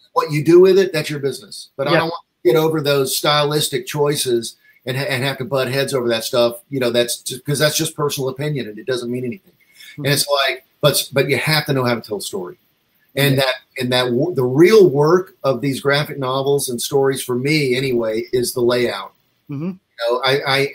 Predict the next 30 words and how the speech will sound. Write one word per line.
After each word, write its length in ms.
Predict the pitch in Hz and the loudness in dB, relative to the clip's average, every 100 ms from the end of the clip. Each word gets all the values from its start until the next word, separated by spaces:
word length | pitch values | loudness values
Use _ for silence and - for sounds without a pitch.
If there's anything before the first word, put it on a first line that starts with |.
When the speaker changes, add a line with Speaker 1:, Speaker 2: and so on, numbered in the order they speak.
| - | -6
Speaker 1:
I 300 | 131 120 120 | 0 0 0
agonize 680 | 135 147 147 127 113 110 107 | 0 0 0 0 -2 -4 -4
over 180 | 120 110 | -4 -4
the 80 | 110 | -2
layouts 540 | 117 123 117 107 107 | 0 2 0 -2 -8
and 80 | 107 | -8
stuff. 420 | - 113 107 107 - _ _ _ - | -4 -2 -2 -4 -10 _ _ _ -4
And 120 | 135 | 2
then 160 | 147 139 | 4 4
the, 220 | 131 127 | 4 2
the 120 | 131 | 0
finished 380 | 120 190 147 - | 2 4 2 2
art 340 | 135 127 127 - | 2 2 2 2
is, 600 | 127 127 120 - - - _ _ _ _ _ _ _ _ _ | 2 2 2 -2 -4 -10 _ _ _ _ _ _ _ _ _
I 40 | 143 | -2
mean, 100 | 151 | 0
I, 120 | 165 156 | 0 0
and 100 | 139 | 0
I 100 | 147 | 0
don't 100 | 151 | 0
wanna 140 | 131 | 0
say 180 | - 131 | 0 0
it's 140 | 113 | -2
busy 400 | - 156 175 165 | -2 4 4 4
work, 380 | 135 120 110 - - | 2 2 2 -4 -4
but 260 | 123 - _ _ - | -4 -4 _ _ -4
that's 300 | 160 160 - | -2 -2 -4
the 100 | 131 | -4
fun 260 | - 175 180 | 0 2 2
stuff. 380 | - 98 - | -2 -6 -8